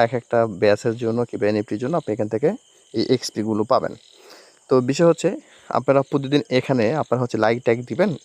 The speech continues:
এবং হচ্ছে পোস্ট করবেন। তারপরে দেখেন এখানে নিচের দিকে আসবেন, এখানে হচ্ছে বেশ কিছু কাজ আপনারা পাবেন এখানে। আচ্ছা, এছাড়া হচ্ছে এখানে দেখেন, এখানে হচ্ছে আপনি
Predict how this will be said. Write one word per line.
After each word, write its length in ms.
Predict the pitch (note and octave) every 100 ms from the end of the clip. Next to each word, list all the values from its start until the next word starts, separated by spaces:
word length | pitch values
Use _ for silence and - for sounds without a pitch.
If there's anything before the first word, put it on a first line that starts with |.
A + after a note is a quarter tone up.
| C3+
এবং 120 | A2 A#2+
হচ্ছে 160 | A2+ A#2+
পোস্ট 160 | D3 - -
করবেন। 260 | A2+ A#2+ C#3 - - - - _
তারপরে 320 | A2 G#2+ B2 A#2 A#2
দেখেন 200 | A#2+ D#3+ D3+ _ _ - -
এখানে 240 | A2 A#2+ A#2 A#2+
নিচের 200 | - A#2
দিকে 140 | A2+ G#2
আসবেন, 200 | G#2+ A#2+ G#2
এখানে 200 | G2+ G#2+ A2+
হচ্ছে 160 | A#2 A2+ A2+
বেশ 140 | G2+ -
কিছু 160 | G#2+ A2
কাজ 180 | G2+ G2 G2
আপনারা 260 | - F#2+ F#2+ A2+
পাবেন 180 | G2+ F#2
এখানে। 180 | G2 A#2 - _ - - -
আচ্ছা, 140 | A2 - D#3
এছাড়া 260 | D3+ E3 D#3+
হচ্ছে 140 | D#3 D#3+
এখানে 160 | D#3 D3 B2
দেখেন, 200 | C#3 C3 A#2+
এখানে 200 | C#3 C#3+
হচ্ছে 200 | C#3 - B2
আপনি 140 | A#2